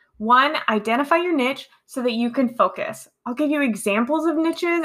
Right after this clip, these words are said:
and if you email me back and tell me what you think your niche is, I will personally provide you with feedback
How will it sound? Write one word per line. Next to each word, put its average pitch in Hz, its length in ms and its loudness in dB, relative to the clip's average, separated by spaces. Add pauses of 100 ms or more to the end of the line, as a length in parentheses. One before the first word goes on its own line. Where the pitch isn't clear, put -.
(120)
and 294 340 2
if 254 160 -6
you 330 180 0
email 269 280 2
me 359 160 0
back 233 340 4
and 254 140 0
tell 254 220 -2
me 269 180 0
what 254 160 -2
you 220 100 -4
think 240 240 -2
your 233 100 0
niche 226 300 -2
is, 247 260 -4
I 269 120 2
will 302 260 0
personally 320 800 -4
provide 214 460 2
you 240 160 0
with 220 260 2
feedback 220 540 2